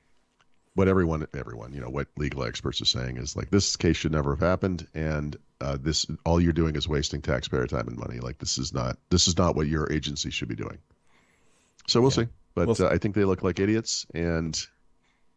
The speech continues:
Speaker 1: I've thought that all, all along. I don't often get to do the "I told you so" thing, which I mentioned on Twitter, but eighteen months ago when this first case, you know, when this first came up,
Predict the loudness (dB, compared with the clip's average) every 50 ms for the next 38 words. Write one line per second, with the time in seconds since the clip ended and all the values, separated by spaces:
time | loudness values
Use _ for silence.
0 | _ _ -4 -4 -2 0 0 0 0 2 0 0 0 0 0 0 0 -2 -2 -4
1 | -4 -2 -2 0 0 0 0 0 0 0 -2 -2 -2 -2 -2 -2 -2 -2 -4 -4
2 | -2 -2 -4 -4 -6 -10 -4 0 2 2 4 4 2 0 0 -2 -2 0 0 0
3 | 0 0 0 0 0 0 0 2 0 0 0 -2 -2 -2 -2 -2 -2 -2 -2 -4
4 | -4 -2 -4 -4 -2 0 2 4 4 4 4 4 2 0 0 -2 _ _ _ _
5 | _ _ _ _ _ _ _ 0 0 2 2 2 2 2 2 2 2 2 2 2
6 | 4 4 2 2 2 0 0 0 -2 -2 -2 -6 -10 -12 -14 _ -2 0 0 0
7 | 0 -4 -6 -12 _ _ -4 -2 -2 -2 -2 0 2 2 2 2 0 0 0 0
8 | 0 0 -2 -2 -2 0 0 -2 -2 -4 -8